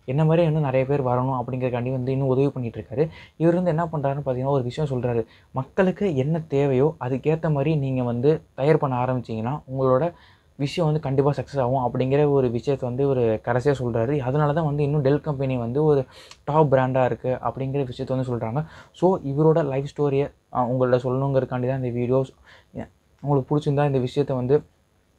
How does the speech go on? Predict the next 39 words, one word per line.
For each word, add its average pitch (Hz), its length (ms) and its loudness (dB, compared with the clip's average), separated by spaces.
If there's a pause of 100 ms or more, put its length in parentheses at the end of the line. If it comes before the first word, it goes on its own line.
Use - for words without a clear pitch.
(100)
உங்க 151 100 2
ஃப்ரெண்ட்ஸ் 156 240 2
எல்லாருக்குமே 139 300 0
ஷேர் 127 200 0
பண்ணுங்க. 117 300 -2
என்னோட 131 280 2
st-, - 220 -6
இந்த 135 280 0 (140)
சேனலோட 156 380 -2
ஸ்டார்டிங்ல 143 440 -2
வந்து 127 180 -4
நான் 139 100 -4
இந்த 123 140 0 (380)
Apple 160 280 2
கம்பெனியோட 131 320 2
சி 123 160 -4
இ 139 40 0
ஓ 139 40 2
இருக்கார்ல, 120 340 -4 (200)
ஸ்டீவ் 170 240 -2
ஜாப்ஸை 139 260 2
பத்தி 131 160 -2
பேசினேன். 120 320 -2
எனக்கு 135 200 0
ரொம்ப 190 240 0
இன்ஸ்பைரிங்கா 156 360 2
இருந்துச்சு. 135 260 -2
எப்படி 202 260 -2 (100)
இப்படி 135 320 -6
இல்லாம 190 320 2
ஒரு 165 160 6
மனிதர் 139 340 0
வந்து 139 160 -2
இருந்திருப்பார் 131 420 0
அப்படிங்கிற 139 380 0
ஒரு 127 180 2
இன்ட்ரெஸ்டிங்கா 139 380 -4
இருந்துச்சு. 135 200 -6
So 135 120 -2